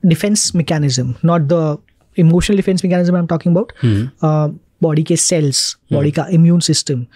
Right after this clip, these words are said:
Speaker 1: बॉडी का ऑटोनॉमिक नर्वस सिस्टम उस तरीके से काम करना स्टार्ट कर देगा।
Speaker 2: थोड़ा ईजी लैंग्वेज में समझाओ।
Speaker 1: हाँ, so
Speaker 2: एग्जांपल देके समझाओ।
Speaker 1: so,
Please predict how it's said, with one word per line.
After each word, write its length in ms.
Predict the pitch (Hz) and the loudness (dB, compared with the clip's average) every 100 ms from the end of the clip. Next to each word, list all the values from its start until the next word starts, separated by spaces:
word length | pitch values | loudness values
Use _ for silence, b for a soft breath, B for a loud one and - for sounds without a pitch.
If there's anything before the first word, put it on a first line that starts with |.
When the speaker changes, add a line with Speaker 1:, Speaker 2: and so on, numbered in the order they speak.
| B B | B B
Speaker 1:
बॉडी 220 | 160 156 160 | -2 0 0
का 140 | - | -2
ऑटोनॉमिक 500 | - 170 220 196 185 170 | -4 -2 0 0 0 0
नर्वस 240 | 147 143 | 0 0
सिस्टम 400 | - 139 - 139 - _ _ _ _ - | -2 -4 -6 -10 -12 _ _ _ _ -4
उस 140 | 226 - | -2 0
तरीके 220 | 180 170 | 0 0
से 120 | 196 | 0
काम 200 | 175 160 | -2 -2
करना 180 | 156 156 | 0 -2
स्टार्ट 220 | - 127 | -2 -6
कर 120 | - | -8
देगा। 300 | 165 - - _ _ _ _ _ _ _ _ _ _ _ - - _ - B B B B | -10 -12 -16 _ _ _ _ _ _ _ _ _ _ _ -20 -20 _ -20 B B B B
Speaker 2:
थोड़ा 220 | 123 120 117 - | 0 0 -4 -4
ईजी 200 | 120 127 | -2 0
लैंग्वेज 240 | 117 113 | -2 -2
में 60 | 110 | -4
समझाओ। 360 | 101 92 - 139 | -2 -2 0 -2
Speaker 1:
हाँ, 160 | 131 | -4
so 160 | - - | -6 -2
Speaker 2:
एग्जांपल 440 | 104 113 113 120 | 0 0 -4 -2
देके 160 | 107 101 | -2 -2
समझाओ। 320 | 101 90 87 | -4 -6 -6
Speaker 1:
so, 360 | 92 - 202 | -4 0 0